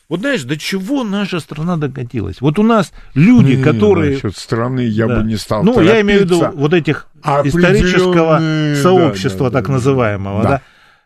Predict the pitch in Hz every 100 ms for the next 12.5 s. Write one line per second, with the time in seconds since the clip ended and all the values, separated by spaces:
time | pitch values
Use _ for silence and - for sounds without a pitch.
0 | _ _ _ 165 180 185 226 165 131 120
1 | - _ _ _ _ - 127 135 131 120
2 | 113 _ 113 151 175 170 160 143 139 139
3 | 139 - 160 151 151 269 220 139 170 208
4 | - 202 214 170 170 165 156 139 139 131
5 | 85 80 - - _ _ - _ 131 98
6 | 131 285 330 311 233 214 202 208 - 156
7 | 117 - _ 160 151 127 131 160 147 131
8 | - 127 135 120 104 110 165 185 277 226
9 | 196 254 180 151 160 196 139 127 151 233
10 | - 175 170 - _ _ - - _ _
11 | - 160 113 - 143 131 113 120 - -
12 | 127 131 - 110 98